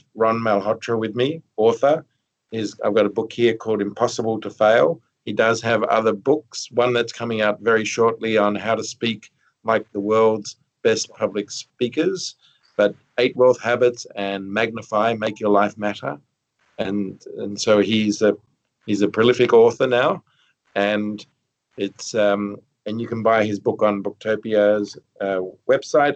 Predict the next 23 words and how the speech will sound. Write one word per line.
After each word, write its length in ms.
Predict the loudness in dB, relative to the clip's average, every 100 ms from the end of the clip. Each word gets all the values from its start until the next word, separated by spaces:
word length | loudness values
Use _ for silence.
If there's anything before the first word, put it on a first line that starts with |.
| -2
and 220 | -2 0
I'm 160 | 0 0
sure 320 | 2 4 4
in 240 | 0 -4
many 240 | -4 -2 0
other 140 | 0
bookstores 580 | -4 -12 -2 0 0 -2
as 140 | -6 2
well. 320 | 2 2 -2 _ _ _ _ _ _ _ _ _ _ _ -18
It's 280 | -14 -14 -6
really 220 | 0 4 4
a 40 |
fascinating 600 | 2 -2 -2 0 0 0
conversation, 680 | -4 -6 0 0 0 -4 -2
Ron, 300 | 0 0 -2 _ -10
because 640 | -10 -8 -2 0 0 -6 _ _ _ _ _ _
we, 440 | 0 2 2 0 -6 _ _ _ _ _ _ _
um, 220 | -2 -2 -2
I 40 | -2
mean, 180 | -2
we 140 | 4 4
all 460 | 6 6 4 4 -4 _ _ _ _ _ _ _ _ _ _ _ _ _ _ _ -6
aspire, 840 | -6 -4 0 2 4 2 2 0